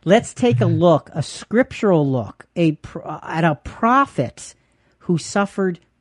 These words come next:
great depression. We're gonna talk about the prophet Elijah. Now, the prophet Elijah, in the context of that we're speaking now,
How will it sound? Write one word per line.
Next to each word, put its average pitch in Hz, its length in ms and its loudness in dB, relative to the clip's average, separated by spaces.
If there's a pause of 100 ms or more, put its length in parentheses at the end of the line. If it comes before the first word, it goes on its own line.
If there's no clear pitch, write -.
(100)
great 175 600 0
depression. - 540 -8 (220)
We're 139 80 -2
gonna 151 100 4
talk 269 220 2
about 220 240 -2
the 202 60 -2
prophet 185 440 -2
Elijah. 139 580 -2 (340)
Now, 170 160 2
the 175 80 0
prophet 294 400 2
Elijah, 160 500 2
in 139 120 -2
the - 80 2
context 226 520 -2
of 175 120 -4
that 170 140 2
we're 170 120 0
speaking 147 480 -2
now, 120 320 -4